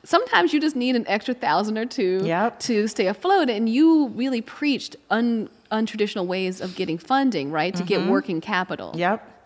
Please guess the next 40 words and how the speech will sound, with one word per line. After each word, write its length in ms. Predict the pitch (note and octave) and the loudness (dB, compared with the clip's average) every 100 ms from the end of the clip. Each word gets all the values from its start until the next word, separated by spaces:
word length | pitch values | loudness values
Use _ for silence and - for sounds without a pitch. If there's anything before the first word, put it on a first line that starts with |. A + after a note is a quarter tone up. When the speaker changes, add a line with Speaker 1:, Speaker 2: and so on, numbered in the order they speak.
| - - - | -20 -20 -4
Speaker 2:
And 160 | G#3+ A3 | 2 6
right 200 | B3+ D#4 | 4 4
now, 260 | C4+ B3+ | 2 2
especially 500 | G3+ - G#3+ G#3+ B3+ | 2 0 -2 0 -2
for 140 | A3+ F#3+ | -2 -2
Black 340 | D#3+ D#3 F3+ | 2 0 0
women, 440 | E3 E3 G#3 A#3 - - | -2 -2 0 -2 -4 -8
I 120 | - F#3 | -4 -2
feel 260 | - G#3 | 2 2
like 320 | G3 F3 E3 | 4 2 0
there 280 | F3 F#3 - | -2 0 2
are 120 | E3+ E3+ | 2 0
so 680 | - - - F#3 G3+ G#3 | -4 -10 -2 2 4 2
many 340 | G3+ F#3+ F#3+ F3 | 0 -2 -4 -2
opportunities 1040 | E3 E3+ E3 - - F#3 G#3 F3 D3 C#3+ D3 | -2 -2 -4 -8 -6 -2 -2 -2 -2 -4 -4
in 280 | E3+ E3 D#3+ | -4 -4 -2
which, 440 | E3+ E3 D#3+ - - - - | 2 4 4 0 -16 -20 -4
you 100 | G3+ | 0
know, 220 | G3+ F3 | 4 4
you 240 | F3 E3+ G3+ | 2 0 -2
can 320 | - F#3 E3 | 0 -2 0
gain 340 | E3 E3+ F#3+ | 0 0 0
funding, 720 | F#3 - E3+ G3 F3+ E3 D#3 | -4 -2 -2 0 0 0 -2
pitch 300 | C#3+ G3+ G3 | -4 -6 -6
for 100 | - | -4
your 160 | G3 F#3 | -4 -2
business. 720 | E3 F3 F3+ E3+ D#3 D3+ D3+ | 0 0 0 -2 -2 0 0
And 180 | D#3+ D#3 - - | -2 -2 -6 -6
I 60 | E3+ | -2
think 240 | F#3+ G#3+ | 2 0
because 400 | F3 F#3 G3+ F3+ | 0 -4 0 0
of 100 | F3+ | -2
certain 300 | F3+ F#3 D3+ E3 | -4 -4 -4 -6
things 240 | F3+ E3+ | -6 -4
with 140 | D#3+ | -4
the 100 | B2+ | 0
economy, 720 | C#3+ - B3 B3 A#3 G#3 F3+ E3+ | -2 0 4 6 6 4 2 4
like, 240 | D#3+ E3 | 4 4
there's 200 | G#3 G#3+ | 0 0
just, 260 | C#4 B3+ | -2 -4